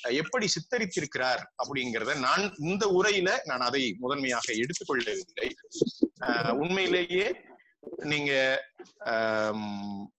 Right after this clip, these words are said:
அந்தந்த பகுதிகளை கடக்கிற போது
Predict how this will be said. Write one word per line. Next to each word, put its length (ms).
அந்தந்த 760
பகுதிகளை 600
கடக்கிற 380
போது 500